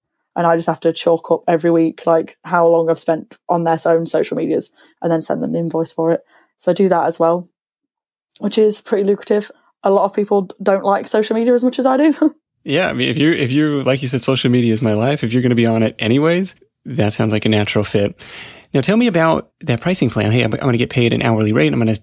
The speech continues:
Speaker 2: track all this stuff, and I'm gonna send an invoice," versus what you had put together with the sponsorship packages, where it's like, "Hey, it's gonna be this price per month, kind of a flat fee." I'm curious,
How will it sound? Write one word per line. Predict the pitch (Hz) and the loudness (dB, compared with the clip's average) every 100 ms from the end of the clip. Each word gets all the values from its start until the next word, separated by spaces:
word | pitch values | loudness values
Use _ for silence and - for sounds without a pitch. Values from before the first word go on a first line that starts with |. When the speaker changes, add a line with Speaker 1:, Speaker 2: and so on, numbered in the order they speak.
| - | -6
Speaker 2:
track | - 147 139 | -6 -4 -2
all | |
this | 131 - | -2 0
stuff, | 127 120 | -2 0
and | 113 | 0
I'm | |
gonna | 110 | 0
send | 104 110 | 0 0
an | 131 | 2
invoice," | 180 131 117 113 - - - - _ | 2 4 2 0 -6 -16 -20 -20 _
versus | 123 120 - 117 - - - _ _ _ | -2 0 0 0 0 -4 -10 _ _ _
what | 120 123 | -2 0
you | 123 | 0
had | 113 | 0
put | 123 | -2
together | - 123 120 113 | -2 0 2 2
with | 113 110 104 _ _ _ | 2 0 -2 _ _ _
the | - 110 107 120 92 - _ _ | -2 0 0 -2 -6 -12 _ _
sponsorship | - - - - 110 113 | -10 -2 -2 0 -2 -2
packages, | - 104 107 107 107 107 - _ _ - | -2 -2 -2 0 2 0 -4 _ _ -8
where | 156 104 | -4 -2
it's | |
like, | 104 | 0
"Hey, | 110 113 | 2 0
it's | 101 | 0
gonna | 107 | 0
be | 107 107 98 - - - _ _ - | 2 0 0 -6 -20 -20 _ _ -10
this | 170 113 120 | -4 0 0
price | - 110 104 | 0 -2 -2
per | - 127 | -2 0
month, | 117 113 113 | 2 2 0
kind | - 120 | -2 -2
of | |
a | 110 | -2
flat | - 117 107 107 - _ _ | -2 -2 0 -4 -6 _ _
fee." | - 220 127 107 107 - _ _ _ - | -6 0 2 2 0 -4 _ _ _ -8
I'm | |
curious, | 131 123 113 104 - | -2 2 2 2 0